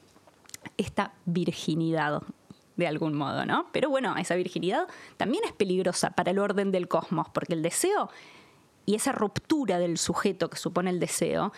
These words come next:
es fundamental para que haya un orden cósmico. Si uno se pone a pensar cómo funciona el orden de la vida, el orden vital,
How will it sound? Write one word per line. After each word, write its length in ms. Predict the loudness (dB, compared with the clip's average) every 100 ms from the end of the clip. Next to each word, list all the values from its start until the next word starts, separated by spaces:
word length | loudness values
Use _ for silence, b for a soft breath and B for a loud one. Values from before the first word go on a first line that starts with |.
| B B
es 100 | -4
fundamental 520 | 0 0 2 2 0 0
para 180 | -2 0
que 100 | -2
haya 320 | 0 -2 -2 -12 _ _ _ _ _ _ _ -2
un 200 | 0 2
orden 680 | 2 0 0 0 0 0 -4 -10 -2
cósmico. 760 | -2 -2 -4 -2 -2 -2 -4 -4
Si 160 | -2
uno 100 | -2
se 160 | 0 0
pone 220 | 2 0
a 40 |
pensar 600 | 0 0 2 0 0 -4 -10 _ -2
cómo 220 | 0 0
funciona 440 | 0 0 0 0
el 140 | 0 -4 -2
orden 420 | 0 2 0 0
de 100 | 2
la 80 | 2
vida, 240 | 0 2 2
el 80 | 2
orden 360 | 2 2 2
vital, 500 | 0 0 0 0 -4